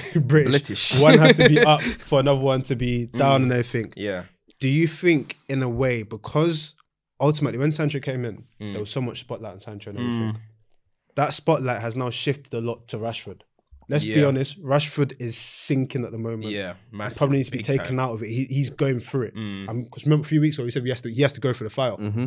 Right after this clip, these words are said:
Speaker 1: It's looking like he's getting burnt at the moment.
Speaker 3: Mm-hmm.
Speaker 1: Do you think that sometimes, for someone like Sancho, when that intensity is on someone else,
Speaker 3: Mm.
Speaker 1: it kinda gives you this sort of, "They're not looking at me, I can sort of
Speaker 3: Mm.
Speaker 1: find a bit of form."
Speaker 3: Secretly
Speaker 1: Now he's like, "I'm, I'm here, I'm
Speaker 3: Yeah,
Speaker 1: arrived."
Speaker 3: secretly, because it's not only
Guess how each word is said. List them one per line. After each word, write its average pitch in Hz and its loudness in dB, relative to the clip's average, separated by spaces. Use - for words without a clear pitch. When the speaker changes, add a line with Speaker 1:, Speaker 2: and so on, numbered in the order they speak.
Speaker 1:
It's 120 -8
looking 127 -2
like 107 -12
he's 110 -12
getting 107 -8
burnt 120 -2
at 82 -10
the 110 -10
moment. 107 -12
Speaker 3:
Mm-hmm. 104 -12
Speaker 1:
Do 131 0
you 156 6
think 170 0
that 156 -4
sometimes, 151 -2
for 131 -8
someone 156 0
like 113 -8
Sancho, 139 -2
when 151 4
that 180 2
intensity 165 6
is 143 4
on 147 6
someone 156 6
else, 131 4
Speaker 3:
Mm. 113 -6
Speaker 1:
it 104 -8
kinda 190 4
gives 165 0
you 165 4
this 160 2
sort 151 2
of, 135 -2
"They're 104 -8
not 139 -4
looking 143 -10
at 101 -14
me, 101 -12
I 101 -12
can - -16
sort 143 -6
of 117 -4
Speaker 3:
Mm. 98 -12
Speaker 1:
find 143 4
a 127 -2
bit 120 -4
of - -12
form." 143 2
Speaker 3:
Secretly 123 -4
Speaker 1:
Now 214 10
he's 175 8
like, 151 4
"I'm, 151 0
I'm 156 4
here, 196 10
I'm 143 6
Speaker 3:
Yeah, 147 8
Speaker 1:
arrived." 165 8
Speaker 3:
secretly, 165 -2
because 131 -4
it's 131 -6
not 180 -4
only 165 -2